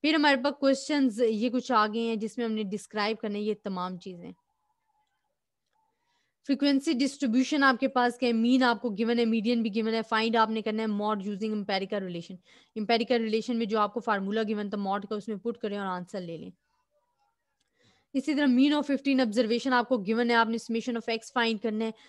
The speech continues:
फिर आपने करेक्टेड जो है वैल्यूज उसको ऐड कर देना है, माइनस करना है अनकरेक्टेड वैल्यूज को और फाइंड कर लेना है, करेक्ट मीन फाइंड कर लेना है।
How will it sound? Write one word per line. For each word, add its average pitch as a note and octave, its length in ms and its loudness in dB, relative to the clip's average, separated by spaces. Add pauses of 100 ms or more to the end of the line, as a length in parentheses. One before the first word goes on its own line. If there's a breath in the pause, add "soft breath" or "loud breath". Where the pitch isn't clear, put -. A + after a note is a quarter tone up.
(160 soft breath)
फिर C4 80 2
आपने C4 220 6
करेक्टेड B3+ 760 2
जो G#3+ 200 0
है A3+ 160 0
वैल्यूज A3 420 0
उसको A#3 220 -4
ऐड A3 220 2
कर A#3 160 0
देना A3 240 0
है, A3 140 -2
माइनस A3 460 0
करना A3+ 220 -2
है G#3+ 60 2
अनकरेक्टेड A3+ 500 -2
वैल्यूज G#3 340 -2
को A3+ 120 -4
और G3+ 100 0
फाइंड F#3 300 -6
कर G3+ 100 -4
लेना F#3+ 240 -6
है, D4 140 -4
करेक्ट F#3+ 440 -6
मीन F#3+ 200 -6
फाइंड E3+ 280 -10
कर E3+ 100 -10
लेना E3+ 160 -12
है। F#3 80 -16